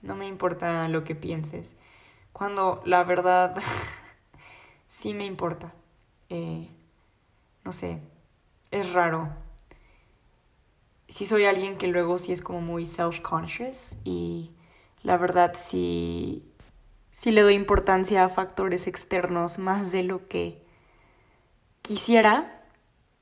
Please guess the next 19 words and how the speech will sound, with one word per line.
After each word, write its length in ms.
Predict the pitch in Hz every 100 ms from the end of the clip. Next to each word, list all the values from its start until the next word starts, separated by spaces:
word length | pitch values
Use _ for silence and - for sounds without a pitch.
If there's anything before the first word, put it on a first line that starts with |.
| _ _ _ _ _ _ _ _ _ _
También 440 | 214 208 208 214 214
en 140 | 214
el 260 | 202 190 190
aspecto 720 | 185 180 - 185 185 - 185
físico, 680 | - - 247 190 - 175 156 -
que 200 | 175 170
también 500 | 175 175 175 175 170
siento 420 | - 175 175 175
que 280 | 175 165 151 - _ _ _ _ _ _ _ _ -
está 360 | 185 - 190
esta 280 | 180 185 180
parte 300 | 180 170 175
del 360 | 170 165 156 -
perfeccionismo 1120 | - 175 - 151 - 180 180 175 165 160 160 - _ _
en 160 | 175 160
cuanto 340 | 156 156 151
a 100 | 156
tu 220 | 151 156 151 - _ _ _ _ _ _ -
apariencia. 840 | 180 175 165 156 151 151 165 208